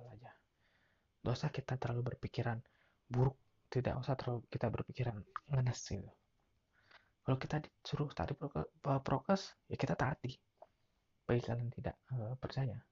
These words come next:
kita taati, kalian taati aja. Tapi kalian tantang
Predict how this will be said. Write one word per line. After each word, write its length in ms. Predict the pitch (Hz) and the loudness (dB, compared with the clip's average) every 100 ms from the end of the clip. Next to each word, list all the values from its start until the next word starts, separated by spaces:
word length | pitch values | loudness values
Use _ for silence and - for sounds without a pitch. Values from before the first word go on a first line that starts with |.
| _ | _
kita 140 | - 147 | -4 -2
taati, 380 | - - - 131 127 | -2 -4 -6 -10 -12
kalian 300 | - 127 165 | -2 0 0
taati 300 | - 131 - 123 | -2 -4 -4 -6
aja. 260 | 147 123 - _ _ _ _ _ _ _ | -6 -8 -12 _ _ _ _ _ _ _
Tapi 160 | - - | -4 -2
kalian 240 | - 143 156 | 0 0 2
tantang 480 | 135 151 165 113 | 2 2 0 -2